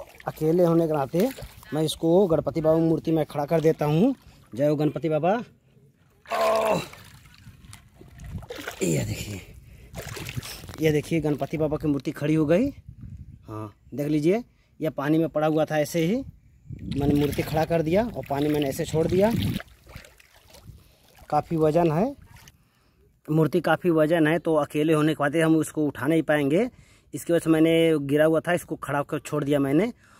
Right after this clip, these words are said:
और यहाँ देख रहे हैं गणपति बाबा का, देखिए, एक हाथ टूटा हुआ है,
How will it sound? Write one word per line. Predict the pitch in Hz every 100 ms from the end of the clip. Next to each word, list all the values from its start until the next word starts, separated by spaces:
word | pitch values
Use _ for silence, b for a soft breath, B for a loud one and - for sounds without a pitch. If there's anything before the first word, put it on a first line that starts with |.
| b -
और | 143 147
यहाँ | 143 151
देख | 170 156
रहे | 156 190
हैं | 220 b -
गणपति | 139 143 143 -
बाबा | 160 151 151
का, | 170 175
देखिए, | 143 185 175 160
एक | -
हाथ | 151
टूटा | 151 156
हुआ | 151 147 147
है, | 226 240